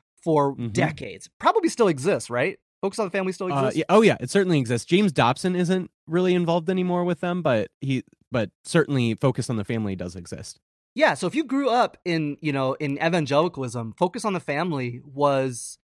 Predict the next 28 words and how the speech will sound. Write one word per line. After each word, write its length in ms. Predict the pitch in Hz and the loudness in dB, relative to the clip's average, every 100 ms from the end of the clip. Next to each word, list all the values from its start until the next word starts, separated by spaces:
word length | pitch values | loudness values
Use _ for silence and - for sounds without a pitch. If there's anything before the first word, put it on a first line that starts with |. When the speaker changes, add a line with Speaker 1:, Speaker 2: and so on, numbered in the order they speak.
| _ _ _ _ _ - | _ _ _ _ _ -6
Speaker 1:
was 220 | 139 151 | 0 0
just 180 | 170 - | 0 -4
part 240 | - 180 | 2 4
of 80 | 190 | 4
your 120 | 170 | 2
life. 420 | 135 147 - - - | 0 -2 -6 -12 -6
It 60 | |
was 160 | 156 143 | -4 -4
just 200 | 135 - | -6 -4
part 220 | - 165 | 0 2
of, 120 | 160 | 2
like, 220 | 156 156 - - | 0 -4 -6 -4
part 160 | - 196 | 2 4
of 40 | |
the 80 | 175 | 4
wallpaper 760 | 139 139 185 202 196 170 156 143 | 4 8 8 8 6 4 2 0
of 140 | 123 | 0
the 100 | 131 | -4
room, 380 | 127 196 175 127 | 0 2 0 -2
right? 260 | 123 147 | -4 -2
It's 120 | 143 139 | -2 -2
Speaker 2:
Right. 160 | 127 | 2
Speaker 1:
there. 380 | 165 202 110 - - | 2 0 -4 -12 -2
Speaker 2:
Yeah. 240 | 139 135 101 | 2 2 2
Speaker 1:
And 140 | 180 180 | 2 2
it's, 200 | 175 - | 0 0
and 120 | 180 | 2
it's, 160 | 175 | 2